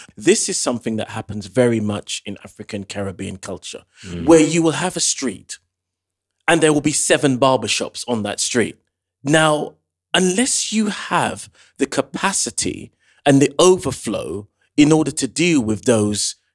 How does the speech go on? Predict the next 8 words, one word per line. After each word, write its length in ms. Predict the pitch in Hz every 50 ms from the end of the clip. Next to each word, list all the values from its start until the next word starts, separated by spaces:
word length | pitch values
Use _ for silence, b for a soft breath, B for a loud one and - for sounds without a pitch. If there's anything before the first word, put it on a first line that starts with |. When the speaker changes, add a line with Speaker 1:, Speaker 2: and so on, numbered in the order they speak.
| _ _ _ _ -
Speaker 1:
potential 480 | - 104 - - 120 104 101 - 107
customers, 640 | - - 120 - - - 101 92 80 - - - - _ _ _ _ _ _ _ _ _ _ -
people 320 | - 262 285 294 - 247
who 160 | 196 208 233
get 280 | 196 - - 190 - -
their 160 | - 131 120
hair 200 | 120 127 139 120
cut 300 | - - - 123 104 -